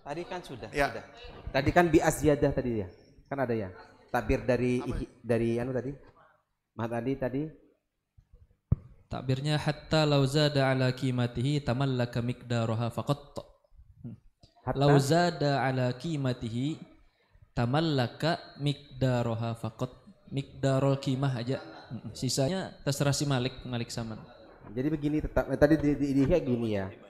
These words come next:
Speaker 1: Misal gini, aja, ada jual beli dengan menggunakan mu'atoh ya. Kita bayar misalkan terlanjur bayar satu juta. Nah, sedangkan harga pasaran di sana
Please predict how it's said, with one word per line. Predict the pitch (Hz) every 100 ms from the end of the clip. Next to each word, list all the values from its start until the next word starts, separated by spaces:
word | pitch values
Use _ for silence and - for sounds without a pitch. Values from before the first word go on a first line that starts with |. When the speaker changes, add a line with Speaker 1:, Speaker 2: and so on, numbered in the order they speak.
| - -
Speaker 1:
Misal | 127 139 - 170 156
gini, | 127 135 117 95 - -
aja, | 127 135 135
ada | 143 139
jual | 139 139 127
beli | 123 127
dengan | 147 135 139
menggunakan | 123 120 117 127 135 - - -
mu'atoh | 131 117 117 131 117
ya. | 104 90 - - - - _ _ _ _ _ _ _ _ _ _
Kita | 139 196 190
bayar | 135 143 175 170
misalkan | 139 127 123 - 170 185 190 - _ _ _ _ _ _ _ _
terlanjur | 185 170 151 160 190
bayar | 156 151 151
satu | 151
juta. | 113 113 110 92 - _ _ _ - 95
Nah, | 87 _ _ _ _ - -
sedangkan | 135 139 135 - 156 131
harga | 175 165 143
pasaran | 143 143 202 165 151 165
di | 135 123
sana | 135